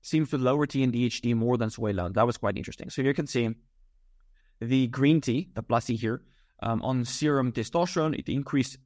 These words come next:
testosterone the most by drinking green tea. And then the serum D H T was definitely the highest here by having only green tea. And when they combined, um, soy with green tea, you can see the D H T was kinda, like, the lowest, which was quite interesting.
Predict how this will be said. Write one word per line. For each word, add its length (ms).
testosterone 420
the 80
most 300
by 100
drinking 300
green 180
tea. 240
And 140
then 140
the 80
serum 260
D 160
H 160
T 140
was 180
definitely 380
the 120
highest 380
here 220
by 260
having 360
only 240
green 240
tea. 260
And 140
when 120
they 120
combined, 880
um, 240
soy 640
with 300
green 300
tea, 360
you 60
can 120
see 120
the 100
D 180
H 180
T 100
was 100
kinda, 160
like, 160
the 80
lowest, 400
which 160
was 100
quite 220
interesting. 400